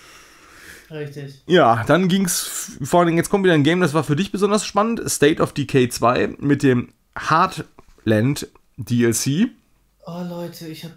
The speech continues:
Speaker 1: das ist das rausgeschmissenste Geld ever meines Lebens, ne?
Speaker 2: <laughs> Hier spricht jemand, der ein State of Decay Trauma hat, also. Ja,
Speaker 1: Ach,
Speaker 2: also.
Speaker 1: scheiße, dass ich Kacke nicht zurückgeben kann.
Speaker 2: <laughs>
Speaker 1: Boah.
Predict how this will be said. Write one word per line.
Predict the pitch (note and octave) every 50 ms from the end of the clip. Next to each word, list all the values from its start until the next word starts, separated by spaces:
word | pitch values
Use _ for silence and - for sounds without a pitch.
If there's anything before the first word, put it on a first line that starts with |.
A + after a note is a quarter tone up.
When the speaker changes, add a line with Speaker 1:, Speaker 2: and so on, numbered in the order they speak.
| _ _ _ -
Speaker 1:
das | F3+ E3+ - D#3+
ist | D#3 -
das | D#3 D3 - - -
rausgeschmissenste | F3 F3+ F3 - F3 D#3+ - - E3+ D3+ - D#3 - - E3
Geld | D#3+ D#3+ D#3 D3 D3 - -
ever | E3 E3 - D#3 - G#4
meines | - - B4+ - -
Lebens, | - C#5 C5+ - - - - -
ne? | - - D3 D#3 - - - -
Speaker 2:
<laughs> | _ _ - - - - - - - - - - - -
Hier | A#2 C3+
spricht | C#3+ - - E3+ E3 A#2+
jemand, | C#3 D3 D3 D3 C3 A#2
der | B2+ B2
ein | B2 A#2
State | - - - - C3+ C3 C#3 -
of | A#2+ -
Decay | - B2+ - - B2+ B2 A#2+ -
Trauma | - - - A#2+ A#2+ A2 G#2+ G2+ E2+ G2
hat, | A2+ F2+ D#2 - -
also. | - F2+ F#2 F#2 F#2 F2+ - - - - - - - - - _ _ _ - _ _ _ _ _ _ _ _ _ - - - - -
Ja, | A2 G#2 F#2+ C#2 - - F#2+ G2
Speaker 1:
Ach, | -
Speaker 2:
also. | - - A2 A2 - - - -
Speaker 1:
scheiße, | - - - E3 E3 E3 D#3+ E3+
dass | D#3+ D#3 -
ich | - -
Kacke | - E3+ E3 -
nicht | D#3+ D#3 D3 -
zurückgeben | - D3 C#3+ C#3+ - A#2+ A#2+ B2
kann. | B2+ C3 C#3+ C#3 C#3
Speaker 2:
<laughs> | B2+ - - - D#4 - - - A4 - - - G#4+ - - - A4 - - _ - - - _ _ _ _ _ _ _ _ _ _ _ _ _ _ _ _ _ _ _ - - - - - - -
Speaker 1:
Boah. | F3 E3+ - - F#2 - - -